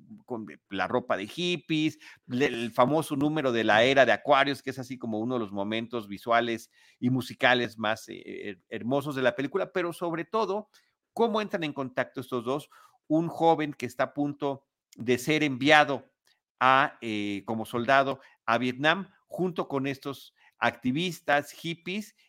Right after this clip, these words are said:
y de qué manera terminan intercambiando, este, mm, posición, lo cual hace que la película también tenga este, esta, esta parte muy trágica, ¿no? Pero muy bien llevada la cinta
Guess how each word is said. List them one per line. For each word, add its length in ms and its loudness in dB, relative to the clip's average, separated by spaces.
y 500 -4
de 140 -4
qué 120 -2
manera 560 -2
terminan 480 -6
intercambiando, 960 -4
este, 720 -6
mm, 260 -14
posición, 580 0
lo 180 -4
cual 200 -2
hace 240 -8
que 100 -8
la 140 -4
película 340 -10
también 260 -10
tenga 220 -10
este, 320 -12
esta, 220 -14
esta 300 -14
parte 240 -10
muy 180 -8
trágica, 440 -12
¿no? 160 -8
Pero 180 -4
muy 340 0
bien 180 0
llevada 260 0
la 100 -2
cinta 420 -6